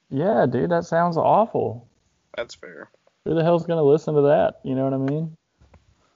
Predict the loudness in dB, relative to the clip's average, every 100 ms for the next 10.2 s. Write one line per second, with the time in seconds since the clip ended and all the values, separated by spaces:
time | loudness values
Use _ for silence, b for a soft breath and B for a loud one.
0 | -16 -8 -6 -6 -8 -10 _ -20 _ -16
1 | -14 -12 -12 -12 -14 -10 -8 -4 -4 -6
2 | -8 -10 -10 -8 -8 -8 -8 -8 -10 -12
3 | -16 -20 _ -18 -16 -18 -20 _ _ _
4 | _ _ -8 -2 0 0 -4 -4 -8 -8
5 | -12 -18 _ _ _ _ _ _ -8 -4
6 | -2 -2 -2 -2 0 -2 -2 -8 -20 -20
7 | _ -4 2 4 4 4 2 0 -2 -2
8 | 0 0 0 -2 0 0 -2 -4 -6 -2
9 | -2 0 0 0 -2 -2 -2 -2 -2 -2
10 | -4